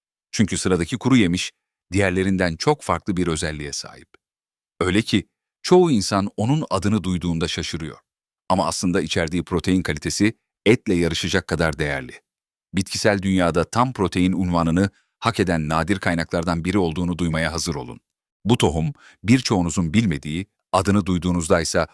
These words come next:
oldukça şaşıracağınız bir besin. Altı. Kenevir tohumu. Fındığın protein ve sağlıklı yağ desteğini keşfettiniz.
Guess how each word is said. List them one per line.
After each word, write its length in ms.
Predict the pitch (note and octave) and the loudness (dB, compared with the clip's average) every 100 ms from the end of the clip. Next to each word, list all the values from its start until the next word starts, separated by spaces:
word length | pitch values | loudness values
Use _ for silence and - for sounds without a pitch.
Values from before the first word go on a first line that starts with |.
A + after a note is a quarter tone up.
| _ | _
oldukça 420 | F2+ G2+ C#3 - | 0 0 -2 -4
şaşıracağınız 760 | - E2 - E2 F2 D#2 D#2 C#2+ | -6 -6 -6 -4 -4 -4 -6 -10
bir 180 | C#2+ A#1+ | -14 -12
besin. 260 | - C#2+ _ _ _ _ _ - | -12 -12 _ _ _ _ _ 0
Altı. 400 | D#2+ - D#2+ - _ _ _ _ | 0 0 -10 -10 _ _ _ _
Kenevir 380 | - G#2+ F2 D#2+ | 0 2 2 0
tohumu. 480 | - D#2 C#2 C2 _ _ _ - - | -4 -6 -6 -12 _ _ _ -20 -8
Fındığın 460 | - B2+ A2 B2 D3+ | 2 6 6 6 4
protein 520 | G2 E2+ E2+ D#2 F#2 _ - | 0 0 0 -2 -4 _ -2
ve 120 | G2 F#2 | 2 2
sağlıklı 500 | - F#2+ F2+ - A2+ | 2 2 2 2 2
yağ 280 | F2+ F#2 | 4 2
desteğini 400 | F#2 E2 F#2+ F2 | 2 -2 0 0
keşfettiniz. 760 | E2+ F2 - D#2+ - - - - | 0 -4 -4 -8 -10 -14 -10 -10